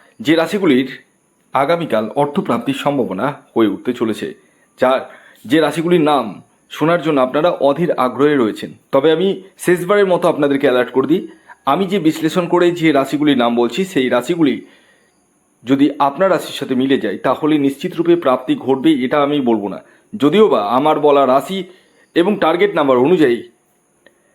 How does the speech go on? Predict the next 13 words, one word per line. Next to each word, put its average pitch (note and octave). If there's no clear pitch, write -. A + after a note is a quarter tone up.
অনেকেই F#3
কিন্তু D3
বড় D#3
ধরনের D3+
প্রাপ্তি C#3
পাচ্ছে, C3+
এটা D#3
আমার E3+
কথা B2
নয়, E2+
এটা B2+
আপনাদেরই B2
কথা। -